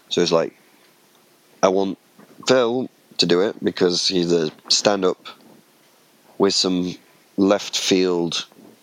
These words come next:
uh, sort of alternative, surreal, absurd inclinations. So he understands my viewpoint as an absurdist, uh, comedian. Um, but he's also, he's not fully in my world,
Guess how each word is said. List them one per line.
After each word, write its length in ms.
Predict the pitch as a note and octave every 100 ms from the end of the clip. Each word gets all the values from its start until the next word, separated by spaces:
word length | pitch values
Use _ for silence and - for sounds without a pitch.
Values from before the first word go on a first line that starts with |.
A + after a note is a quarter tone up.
| _ _ - -
uh, 280 | F2+ F2 D#2+ - -
sort 180 | - -
of 80 | -
alternative, 600 | F2+ E2 - E2+ D#2+ -
surreal, 420 | - F2+ D#2+ D#2+ -
absurd 400 | - F2+ D#2 D2+
inclinations. 920 | F2+ D#2+ E2+ E2 F2+ F#2 A2 A2+ - - _ _ _ - _ _
So 180 | - F2+
he 140 | F#2+
understands 540 | F#2+ F2 - F2+ F2
my 260 | F2 F2 F#2
viewpoint 540 | F2 D#2 C#2+ D2+ D2+ -
as 140 | E2
an 100 | E2+
absurdist, 920 | D2+ D#2+ - F2 D2+ C#2+ - - - - _ _ _ - - -
uh, 380 | E2+ E2 D#2+ C#2 - _ _ _ _ _ -
comedian. 480 | F2+ E2 D2 C#2+ F2+ - _ _ _ - _ - - - - - _
Um, 380 | F2 F2 E2 D2+
but 180 | F2+ -
he's 200 | F2 F2
also, 460 | E2+ - F2+ D#2+ -
he's 160 | F#2
not 220 | F#2+ F2+ -
fully 380 | - F2+ E2+
in 80 | E2+
my 260 | E2 E2+ E2
world, 420 | D#2+ F2 G2